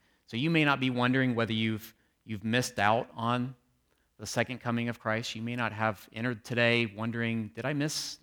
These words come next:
was I left behind?" You may not be wondering what happened to your grandpa, who is a believer in Christ, whether he is with God or not. But we all have circumstances that we, we don't understand, circumstances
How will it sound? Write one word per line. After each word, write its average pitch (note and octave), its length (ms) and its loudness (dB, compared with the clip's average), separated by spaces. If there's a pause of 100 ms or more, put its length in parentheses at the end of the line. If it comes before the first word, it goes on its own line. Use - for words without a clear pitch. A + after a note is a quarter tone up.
was F#2+ 240 -14
I B2 100 -2
left C#3+ 240 -2
behind?" C3 400 -2 (340)
You A#2+ 80 -4
may D3+ 100 4
not D#3 140 6
be C3+ 100 2
wondering C3+ 560 2 (260)
what A2+ 120 -4
happened B2+ 440 0
to B2+ 100 -4
your A2+ 140 -2
grandpa, B2 540 0 (540)
who A2+ 140 -6
is G#2 100 -4
a A2+ 40 -6
believer A2+ 320 -2
in A#2 80 -4
Christ, A#2 340 -4
whether G2 180 -10
he A2+ 220 -8
is G#2+ 180 -6
with A2+ 260 -8
God A2+ 240 0
or A2+ 100 -4
not. A2 260 -2 (560)
But C3 100 2
we D3+ 200 4
all F3 320 8
have C3+ 260 4
circumstances G2 1080 -6
that A2+ 100 -6
we, G#2+ 360 -4 (160)
we G#2+ 160 -6
don't A#2+ 400 -4
understand, G2 720 -8 (580)
circumstances A2+ 920 -4